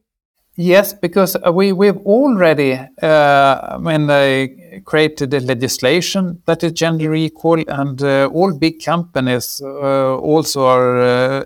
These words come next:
very good in having all H R policies, uh, perfectly well written. But what remains a challenge are the social structures at work, those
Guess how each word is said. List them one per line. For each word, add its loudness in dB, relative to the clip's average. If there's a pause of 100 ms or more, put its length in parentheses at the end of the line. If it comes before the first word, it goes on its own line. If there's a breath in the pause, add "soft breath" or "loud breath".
very 0
good -2
in -2
having -2
all -2
H -4
R 2
policies, -4
uh, -2 (100)
perfectly -4
well -2
written. -6 (640 soft breath)
But -2
what -2
remains -2
a -4
challenge -4
are -2
the -6
social -4
structures -8
at -8
work, -6
those -2